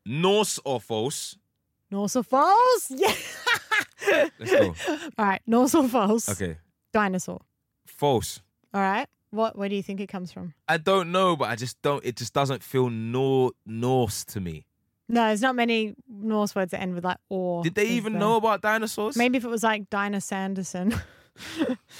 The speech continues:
Speaker 2: Uh, yeah, no, you're right. It's from, uh, the Greek words "dainos" meaning terrible, and "savra" meaning lizard.
Speaker 1: Terrible lizard. I know. And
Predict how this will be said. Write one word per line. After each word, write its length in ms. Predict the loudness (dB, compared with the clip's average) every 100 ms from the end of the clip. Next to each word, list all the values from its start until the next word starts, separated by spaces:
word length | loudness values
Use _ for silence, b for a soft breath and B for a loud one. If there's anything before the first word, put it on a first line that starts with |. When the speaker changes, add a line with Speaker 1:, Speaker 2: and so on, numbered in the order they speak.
| B B B _ -2
Speaker 2:
Uh, 260 | 2 0 2
yeah, 240 | 0 2
no, 120 | 2
you're 200 | 2 4
right. 200 | 2 0 0
It's 240 | -4 -2
from, 340 | -2 0 -2 -6
uh, 200 | -4 -2
the 100 | -2
Greek 260 | -2 -4 -2
words 260 | -2 -2 -4
"dainos" 540 | -6 -6 -6 -10 -10
meaning 240 | -10 -10 -10
terrible, 500 | -8 -8 -6 -8 -6
and 140 | -8
"savra" 420 | -6 -6 -6 -8 -10
meaning 400 | -10 -10 -10 -8
lizard. 400 | -8 -8 -12 -14 -18 _ _
Speaker 1:
Terrible 340 | -6 -4 -2 -2
lizard. 300 | -2 -2 -4 -4
I 80 |
know. 160 | -2 -2 0
And 240 | -2